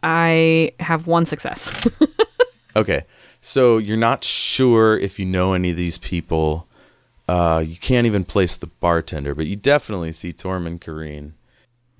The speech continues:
Speaker 1: Fuck that guy.
Speaker 2: And you kinda wobble on your seat. Um, you <laughs> hear, like, one of the scum to your left, like,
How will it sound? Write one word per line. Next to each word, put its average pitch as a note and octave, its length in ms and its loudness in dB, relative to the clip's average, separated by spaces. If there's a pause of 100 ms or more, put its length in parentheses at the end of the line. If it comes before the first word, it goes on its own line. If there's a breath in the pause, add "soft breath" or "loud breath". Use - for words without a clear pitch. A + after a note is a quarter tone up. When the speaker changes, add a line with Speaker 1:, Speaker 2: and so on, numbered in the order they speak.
(140)
Speaker 1:
Fuck - 260 -14
that B2+ 160 -14
guy. C#3+ 260 -20 (1040)
Speaker 2:
And F#2 160 -12
you F#2 60 -8
kinda F2+ 300 -4
wobble F#2 520 0
on D#2+ 140 -4
your D2+ 140 -8
seat. G#2+ 560 -6 (420 soft breath)
Um, E2+ 540 -2
you G#2+ 220 -4
<laughs> - 180 2
hear, C#3+ 300 4
like, G#2 280 0
one G2+ 340 -2
of A2 120 -2
the F#2+ 120 -2
scum G#2 460 -4
to A2 100 -8
your F2+ 140 -2
left, F2+ 320 -2
like, E2 320 -4